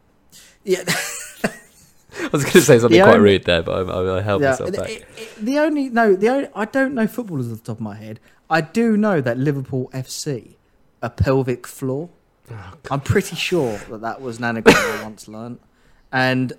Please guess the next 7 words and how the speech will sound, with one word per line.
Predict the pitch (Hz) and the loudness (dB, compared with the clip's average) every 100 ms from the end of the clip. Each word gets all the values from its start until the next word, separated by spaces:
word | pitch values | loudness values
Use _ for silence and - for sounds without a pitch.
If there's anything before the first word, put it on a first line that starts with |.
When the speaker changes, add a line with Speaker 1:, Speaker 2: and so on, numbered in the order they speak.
| - | -4
Speaker 1:
uh, | 139 135 127 | 0 2 2
Wigan | 143 170 156 | 2 2 0
Athletic, | 143 - 156 151 - 92 - | -4 -6 -10 -10 -12 -20 -20
I | - | -20
think, | - 120 - 120 | -18 -20 -18 -16
were | 110 110 _ _ | -16 -18 _ _
What | 135 139 143 - | -4 -4 -4 -14